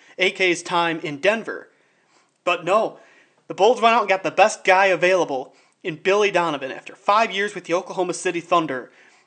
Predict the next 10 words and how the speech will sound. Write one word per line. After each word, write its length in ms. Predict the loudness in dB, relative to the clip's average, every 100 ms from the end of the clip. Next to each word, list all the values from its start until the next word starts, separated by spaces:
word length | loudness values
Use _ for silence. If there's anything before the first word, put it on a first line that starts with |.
| _
and 300 | -2 0 -2 -4
a, 220 | -6 -6 _ _ _ _ _ -10
an 120 | -8
appearance 500 | -8 -6 -4 -4 -4
in 160 | -6 -4
the 60 |
bubble 340 | 0 0 2 -2
this 240 | -4 -8
year 320 | -10 -10 -12 _ _ _ _ _ _ _
when 360 | 0 2 2